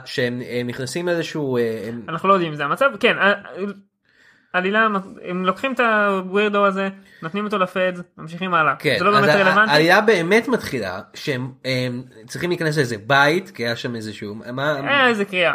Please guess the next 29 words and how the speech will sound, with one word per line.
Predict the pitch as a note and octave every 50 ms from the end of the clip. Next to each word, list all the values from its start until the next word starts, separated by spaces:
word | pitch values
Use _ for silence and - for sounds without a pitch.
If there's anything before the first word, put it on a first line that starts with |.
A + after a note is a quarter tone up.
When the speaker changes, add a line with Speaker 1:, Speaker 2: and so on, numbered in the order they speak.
| -
Speaker 2:
אחרי | - - - F3+ F3+
Speaker 1:
היה | F3 A3 A3+
איזה | A3 A3
Speaker 2:
ארבע, | G3+ G#3
חמש, | - E3
Speaker 1:
קריאה | D#3+ D#3
Speaker 2:
חמש. | D#3 D3+
Speaker 1:
לעזרה, | D3 C3+ B2+ C3+ D3+ E3 F3 E3+ D#3+
כן, | - D#3 D3 C3
ארבע, | B2 C#3 C#3 C#3+ C#3+
חמש, | C3+ - D3 C3+ C3+ C3+ B2+ B2+
אדם, | B2 B2+ C3+ C3 C3 B2+ B2+ B2+
ארבע, | A#2 B2 C3+ B2+ B2+ B2+ B2+ - B2 C3
אברהם, | B2+ B2+ C#3 D#3 E3+ F3+ F3+ D#3 C3 B2
משהו | B2 B2 - B2+
כזה, | A#2 A2 C3
אני | C#3
מקווה | C3 D3+ E3+ E3
שהם | F3+ D#3 C#3+
כל | C#3+
מיני | D3 F3+ F3+
Speaker 2:
אברמוביץ'. | E3+ F3 F3 - F3 D#3
Speaker 1:
קודים | C#3
מוזרים | C3+ C3 B2+ B2+ C3+ C3+
כאלה, | C3 D3+ D#3 D#3+
כן. | - C#3 C3+ D3+ D#3 - -
Speaker 2:
אברמוביץ', | F#3+ F3+ F#3 F3+ F3 E3+ E3 E3 F#3
אברמוביץ'. | F3 F3+ F3+ F3+ E3+ E3 E3 D#3+ E3+ G3 B3 - - - _ A#2
Speaker 1:
נכון, | A#2 A2 - C3 C3+ C3+